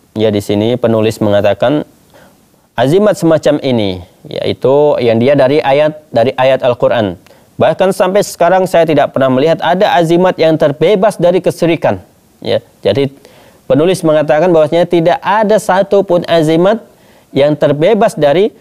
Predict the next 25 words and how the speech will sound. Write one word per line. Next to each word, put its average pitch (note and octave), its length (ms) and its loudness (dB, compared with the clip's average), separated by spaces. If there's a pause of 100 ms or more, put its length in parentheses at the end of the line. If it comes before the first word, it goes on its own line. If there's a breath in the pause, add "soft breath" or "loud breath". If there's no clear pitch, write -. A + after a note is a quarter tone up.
(280 soft breath)
dari E3+ 260 2
kesyirikan, D#3 680 0
yang D3+ 160 0
lepas A#3 340 -2
dari F3+ 240 2
kesyirikan, E3+ 800 -2
yang B2 180 -2
lepas - 320 -4
dari D3+ 300 0 (180 loud breath)
kekufuran. D#3 640 -2 (340)
Maksudnya D3+ 380 0
adalah G3 100 0
tukang G3 320 0
sihir A3 400 2
yang C#3+ 220 2
merapalkan C#3+ 500 0
azimat C#3+ 480 0
itu G#3 400 0
telah C#3 240 0
berbuat B2 480 -2
kekufuran C3+ 640 -2 (480 soft breath)
meskipun A#2+ 640 -2
dia B2+ 480 0
tidak A2+ 320 0
menyadarinya. G2+ 800 0